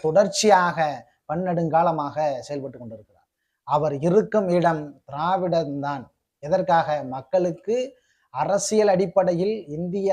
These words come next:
அரசியலமைப்புக்கு சட்டத்தின் அடிப்படையில் என்ன செய்ய வேண்டுமோ அவற்றையெல்லாம் அண்ணன் வேல்முருகன் வாங்கி தருகிறார். அண்ணன் வேல்முருகனோடு திருமாவளவனை ஒப்பிடுவதாக யாரும் கருத வேண்டாம். ஆனால் அண்ணன் வேல்முருகன் செய்த அளவுக்கு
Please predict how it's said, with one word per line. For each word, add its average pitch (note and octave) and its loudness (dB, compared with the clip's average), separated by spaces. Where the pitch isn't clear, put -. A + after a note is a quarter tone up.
அரசியலமைப்புக்கு E3 -4
சட்டத்தின் E3+ -4
அடிப்படையில் E3 -4
என்ன E3 -8
செய்ய E3 -6
வேண்டுமோ C#3+ -8
அவற்றையெல்லாம் D#3+ -4
அண்ணன் D3+ -10
வேல்முருகன் D#3+ -2
வாங்கி D3+ -6
தருகிறார். B2 -10
அண்ணன் D3 -6
வேல்முருகனோடு G3 4
திருமாவளவனை F#3 2
ஒப்பிடுவதாக F3 4
யாரும் D3+ 2
கருத D#3+ -2
வேண்டாம். B2 -12
ஆனால் C3+ -10
அண்ணன் D#3+ -6
வேல்முருகன் F3 -2
செய்த D3 -4
அளவுக்கு D3 -6